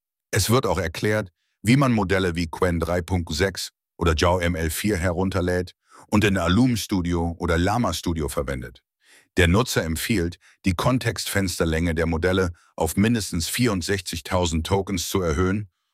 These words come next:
um eine bessere Leistung zu erzielen. Das Video zeigt auch,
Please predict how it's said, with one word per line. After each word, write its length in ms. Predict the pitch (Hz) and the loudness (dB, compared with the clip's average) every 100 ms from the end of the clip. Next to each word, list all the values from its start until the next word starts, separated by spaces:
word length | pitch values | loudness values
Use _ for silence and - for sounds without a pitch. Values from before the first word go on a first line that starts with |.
| _ | _
um 120 | - 95 | -2 0
eine 200 | 95 85 | 0 2
bessere 400 | 113 120 85 90 | 0 -2 -2 -2
Leistung 420 | 87 98 - 82 | 0 -2 -4 -4
zu 160 | - | -4
erzielen. 540 | 71 69 - 64 60 - _ _ _ _ _ _ - | -6 -6 -6 -6 -8 -14 _ _ _ _ _ _ -2
Das 200 | 104 98 | 0 4
Video 260 | 131 165 135 | 2 4 2
zeigt 340 | - 113 104 | 0 -2 -2
auch, 280 | 107 104 | -4 -4